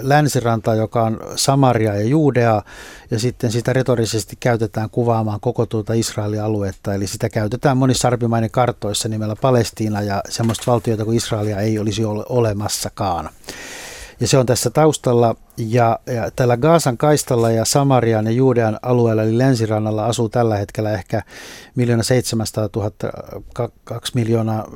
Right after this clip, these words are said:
välissä oleva luku palestiinalaisia, ja se on juuri se kiistanalainen alue nyt sitten, koska siellä alu-, asuu oma kansansa, ja,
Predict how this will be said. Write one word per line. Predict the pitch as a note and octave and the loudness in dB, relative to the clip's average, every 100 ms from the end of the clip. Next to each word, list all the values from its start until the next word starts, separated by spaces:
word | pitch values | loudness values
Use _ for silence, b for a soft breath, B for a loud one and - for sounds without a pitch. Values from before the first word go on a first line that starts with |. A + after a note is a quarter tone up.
| - - | -16 -10
välissä | B2+ B2 A#2+ - | 0 2 4 2
oleva | A#2 A2 A#2+ | 0 0 2
luku | C3 - A#2 G2 - | 0 0 -4 -4 -4
palestiinalaisia, | D3 D#3 - C3+ B2+ A#2+ A#2+ G#2+ A#2+ A2+ G#2+ | 4 4 4 2 4 4 4 2 0 0 -2
ja | B2 | -6
se | G#2 | 0
on | D#3+ C3+ | 2 4
juuri | C#3 B2+ | 4 4
se | C3+ | 0
kiistanalainen | - C#3+ B2+ - A2+ G#2+ G#2+ G#2+ G#2 | 0 0 0 0 0 0 -2 -4 -4
alue | A2+ B2 A2+ G#2 | 0 0 0 -2
nyt | F#2+ G#2 | -4 -6
sitten, | - G#2+ - G2 F2 - B B B B | -4 -6 -6 -6 -6 -12 B B B B
koska | - G#2+ A2 | -6 -4 0
siellä | B2 A#2 | 2 4
alu-, | C#3 C3+ - | 4 4 2
asuu | D3 - C#3 A2 | 0 2 0 0
oma | C#3+ C#3+ A2+ | 2 2 2
kansansa, | E3 F3 C#3+ C3 A2 B2 G#2+ - B B B B B B - | 2 2 2 0 0 0 -2 -6 B B B B B B -8
ja, | A2+ A#2+ A#2 G#2+ | -2 2 4 2